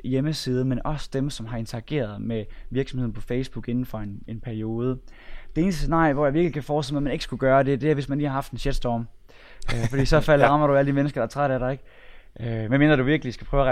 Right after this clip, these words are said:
Speaker 1: reparere noget, og mener, at annoncer kan være med til det. Øh, det er sådan en anden, en anden plan. Men, øh,
Speaker 2: Ja,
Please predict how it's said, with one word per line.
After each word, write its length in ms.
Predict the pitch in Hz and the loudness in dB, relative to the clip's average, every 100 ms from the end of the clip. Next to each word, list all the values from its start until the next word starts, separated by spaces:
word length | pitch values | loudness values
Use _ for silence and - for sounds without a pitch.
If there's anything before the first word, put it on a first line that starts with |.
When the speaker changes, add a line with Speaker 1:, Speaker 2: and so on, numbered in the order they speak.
| 117 | 2
Speaker 1:
reparere 280 | 139 143 | 2 2
noget, 180 | 113 117 | 2 2
og 80 | 120 | 2
mener, 160 | 131 123 | 2 0
at 40 | |
annoncer 340 | 110 120 135 127 | 0 0 -2 -4
kan 120 | 117 | -4
være 80 | 113 | -2
med 80 | |
til 160 | 120 127 | -2 0
det. 160 | 139 131 - | 2 2 -2
Øh, 140 | - | -12
det 80 | 110 | -6
er 60 | 123 | -6
sådan 180 | - 120 | -2 0
en 80 | |
anden, 100 | 127 107 - - | 0 -2 -8 -4
en 60 | |
anden 180 | 120 131 | -2 -2
plan. 300 | 139 123 110 - | 0 0 -2 -8
Men, 200 | 120 120 | -2 0
øh, 60 | |
Speaker 2:
Ja, 100 | 113 | 2